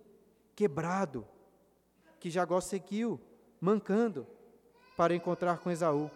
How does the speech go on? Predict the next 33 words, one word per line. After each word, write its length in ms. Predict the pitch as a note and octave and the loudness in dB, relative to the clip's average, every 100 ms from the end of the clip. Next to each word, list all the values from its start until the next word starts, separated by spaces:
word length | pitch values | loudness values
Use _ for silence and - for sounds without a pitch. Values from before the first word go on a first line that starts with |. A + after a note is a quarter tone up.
| - - - - _ _ _ - | -20 -20 -20 -20 _ _ _ -6
como 200 | E3+ F3+ | -2 2
lemos 340 | F3+ F#3+ F3+ | 2 2 2
nos 180 | E3 - | -2 -6
versículos 480 | D#3+ F3 G#3 G#3 G3+ | -4 -2 -2 -4 -4
seguintes 400 | G#3+ F#3 A#3+ G3+ | -6 -4 -4 -2
do 100 | F3+ | 0
capítulo 420 | F#3 F3 F#3 F3 | 2 2 -2 -6
trinta 240 | - G3+ G3 | -12 -6 -6
e 40 | |
três, 520 | - D3 B2+ - - _ _ _ _ _ - | -4 -6 -6 -12 -20 _ _ _ _ _ -4
e 40 | |
nós 200 | D3 D3 | -2 0
vamos 180 | D#3 D3+ | -2 -2
terminar 380 | D#3 D3 D3 C#3+ | -4 -2 -2 -2
neles. 320 | C#3+ A#2 - | -2 -4 -8
Capítulo 360 | D#3 G#3 F#3 | -8 -6 -10
trinta 240 | E3+ G3 G3 | -6 -4 -2
e 40 | |
três. 520 | F3+ E3 B2 - - - _ _ _ _ _ _ _ _ _ _ _ _ _ _ _ _ _ - | -2 -4 -4 -8 -20 -20 _ _ _ _ _ _ _ _ _ _ _ _ _ _ _ _ _ -2
Levantando 420 | E3 B3 D#4 C4+ | 4 4 4 2
Jacó 300 | A3 G3 G3+ | 0 0 -2
os 140 | C3+ | -2
olhos, 300 | C#3+ F#3 C3+ | -2 -2 -4
viu 120 | E3+ | -6
que 100 | F#3+ | -4
Esaú 280 | F#3 D#3 D#3 | -4 -2 -2
se 100 | D#3+ | -4
aproximava 720 | E3+ E3+ D#3+ D#3 D3+ F#3 E3+ | -6 -6 -6 -4 -2 -2 -4
e 40 | E3 | -4
com 180 | D#3+ | -2
ele 120 | D#3 D#3 | -2 -4
quatrocentos 760 | D#3+ D#3+ D3 B2+ D3+ C#3+ C#3+ | -6 -6 -8 -10 -10 -10 -4
homens. 400 | C#3 D3 A2+ - | -2 -2 -8 -16